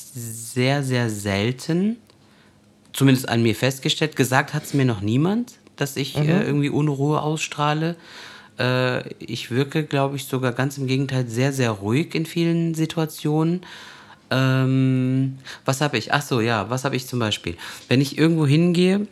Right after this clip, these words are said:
Speaker 1: ich, äh, ich bin grundsätzlich nicht der Mensch, n-, der jetzt, äh,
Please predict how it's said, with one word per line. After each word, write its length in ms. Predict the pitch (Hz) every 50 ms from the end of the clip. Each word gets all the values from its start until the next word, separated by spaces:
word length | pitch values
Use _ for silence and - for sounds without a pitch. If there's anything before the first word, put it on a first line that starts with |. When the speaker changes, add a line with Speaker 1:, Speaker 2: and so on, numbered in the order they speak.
| - - -
Speaker 1:
ich, 200 | - - - - - - - -
äh, 220 | 131 131 131 131 131
ich 120 | - - -
bin 200 | - 175 165 147
grundsätzlich 600 | 156 170 196 185 196 185 180 - - 160 139 151
nicht 380 | 160 160 160 - - - - - 58
der 240 | 71 113 135 135 135
Mensch, 400 | 135 135 131 139 143 131 - - - -
n-, 840 | - - 69 65 - - - 71 98 120 123 123 123 127 127 127 131 - - - - - - _ -
der 100 | 117 123
jetzt, 380 | 120 123 123 123 - - - - - - _ - -
äh, 560 | 123 117 113 117 113 117 117 117 117 117